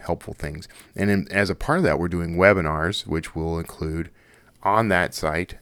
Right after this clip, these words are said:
um, and on YouTube and Facebook and elsewhere. And so that's a great way to grow. This podcast will be, uh, included in that, as are, as will other podcasts from other creators. So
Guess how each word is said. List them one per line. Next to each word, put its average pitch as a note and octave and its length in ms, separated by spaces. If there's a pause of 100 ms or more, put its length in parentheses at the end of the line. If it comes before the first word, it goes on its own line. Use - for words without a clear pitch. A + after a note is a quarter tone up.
(100)
um, E2 480 (300)
and E2 120
on E2+ 140
YouTube F2+ 580
and F2+ 120
Facebook D#2+ 520
and D2 80
elsewhere. D2+ 460 (420)
And G2+ 160
so B2 140
that's C#3+ 240
a D3 260
great F#2 480
way G2 220
to G2 100
grow. G#2 280
This G2+ 280
podcast G#2 600
will E2+ 260
be, D2+ 480 (580)
uh, D#2+ 240
included F2+ 540
in D#2+ 160
that, F2+ 280 (100)
as E2 320
are, E2 280
as F2+ 180
will E2 240
other F#2+ 300
podcasts F#2+ 540
from E2+ 140
other F2+ 200
creators. F#2+ 680
So D#2 480